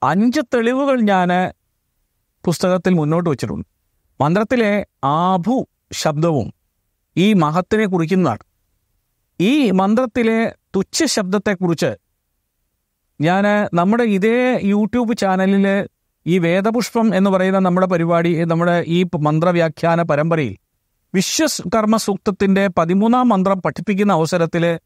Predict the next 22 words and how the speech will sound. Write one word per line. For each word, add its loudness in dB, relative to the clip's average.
സൂചിപ്പിച്ച 0
കാര്യം 0
നിങ്ങൾ 2
ഇ-, -6
ഈ 2
അവസരത്തിൽ 0
ഓർക്കണം. -2
ഇന്ന് 2
നിങ്ങളിത് 2
കേൾക്കുന്നതോടൊപ്പം 0
ആ 2
വിശ്വകർമ്മ 0
സൂക്തത്തിലെ -2
പതിമൂന്നാം 2
മന്ത്രം 2
ഒരിക്കൽ 0
കൂടി 0
കേൾക്കുകയും 0
വേണം. -8
ഇപ്പോ 0
പരസ്പരം 0
സത്യത്തിൽ, -2